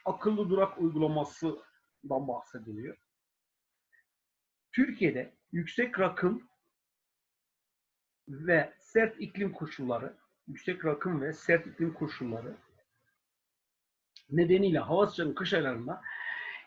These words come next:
eksi yetmiş dereceyi bulduğu Erzurum'da toplu taşıma araçları kullanan vatandaşlar soğuk havadan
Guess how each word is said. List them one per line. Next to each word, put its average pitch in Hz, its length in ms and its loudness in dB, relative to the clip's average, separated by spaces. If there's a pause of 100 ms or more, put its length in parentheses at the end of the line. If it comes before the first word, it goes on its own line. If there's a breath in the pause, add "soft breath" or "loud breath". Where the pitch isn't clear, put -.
(180 loud breath)
eksi 175 320 0
yetmiş 214 420 0
dereceyi 180 800 6
bulduğu 147 640 2 (720)
Erzurum'da 147 840 4 (2000 loud breath)
toplu 226 360 6
taşıma 214 340 4
araçları 196 480 6
kullanan 170 440 4
vatandaşlar 156 560 4
soğuk 202 420 8
havadan 165 580 4